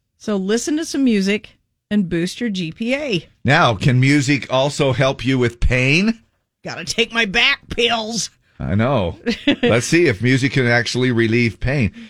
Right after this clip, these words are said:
Speaker 2: And I sort of feel like that music releases, uh, some, and I don't know if this is true. What's that stuff that re-
Speaker 1: Endorphins?
Speaker 2: releases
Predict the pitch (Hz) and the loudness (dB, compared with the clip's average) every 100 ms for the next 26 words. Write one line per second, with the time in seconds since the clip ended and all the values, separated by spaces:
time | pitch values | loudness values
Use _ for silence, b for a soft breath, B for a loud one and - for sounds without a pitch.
0 | B B B - 131 165 226 - 196 156 | B B B -2 2 2 2 2 2 2
1 | - 147 143 131 127 120 117 107 113 107 | 2 0 2 2 2 0 -2 0 2 0
2 | - 117 117 135 147 127 139 110 117 113 | -2 0 2 2 2 0 -2 0 0 2
3 | 120 120 - 120 113 98 - - - _ | 0 0 0 0 0 -2 -6 -8 -10 _
4 | _ _ _ _ _ _ _ _ _ 110 | _ _ _ _ _ _ _ _ _ -2
5 | 110 104 - 175 185 170 - 107 - 117 | 0 -2 -2 0 0 0 -6 -10 -10 -4
6 | 107 185 208 214 180 139 120 113 98 98 | 0 2 4 2 2 2 2 0 0 -2
7 | - 95 67 - b b b 117 208 - | 0 0 0 -6 b b b 0 2 2
8 | 208 165 - 165 151 143 117 127 123 101 | 0 0 0 0 2 0 0 0 2 2
9 | 120 123 123 123 - | 2 0 2 0 0